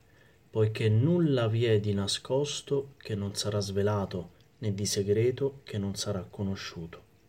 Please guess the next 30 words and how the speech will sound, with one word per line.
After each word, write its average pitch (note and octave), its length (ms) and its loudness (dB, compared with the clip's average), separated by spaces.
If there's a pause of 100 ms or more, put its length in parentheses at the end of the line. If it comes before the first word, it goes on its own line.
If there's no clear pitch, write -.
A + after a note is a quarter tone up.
(840)
Quello C3+ 380 6
che C3 140 -2
io B2+ 260 4
vi A#2+ 120 -4
dico A#2 380 -2
nelle F#2 260 -2
tenebre, C3 680 -2 (100)
voi A2 420 0
ditelo G#2+ 420 0
nella G2 240 0
luce, - 400 -4 (680)
e G2+ 140 -6
quello D3 220 2
che C#3+ 120 2
ascoltate A2+ 720 0
all'orecchio A2 540 -2
voi B2 260 0
annunciatelo A2 880 -2
dalle F#2+ 240 -2
terrazze. F#2+ 680 -6 (1200)
E G2+ 120 -2
non B2+ 160 4
abbiate D3 360 2
paura A2+ 440 0
di G2 100 -2
quelli F#2+ 360 -2
che G2+ 120 -4
uccidono F#2+ 500 -4
il F2+ 120 -8
corpo, F#2+ 640 -4